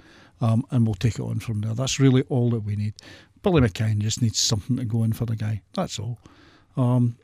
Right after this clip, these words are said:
he's a striker. He was always gonna have a wee barren patch. Everybody does.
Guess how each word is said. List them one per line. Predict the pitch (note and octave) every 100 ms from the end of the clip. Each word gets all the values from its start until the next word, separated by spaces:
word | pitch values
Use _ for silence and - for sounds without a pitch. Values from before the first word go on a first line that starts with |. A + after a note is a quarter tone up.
| _ -
he's | B2
a | A#2
striker. | - A#2+ A2+ C3
He | A#2+
was | A#2+
always | B2 A#2
gonna | - G#2
have | G#2+
a | G#2+
wee | A2
barren | G#2+ G#2+ A2+
patch. | G#2 A2+ A2
Everybody | A#2 G2+ G#2 A2+
does. | G#2+ A#2+ G#2+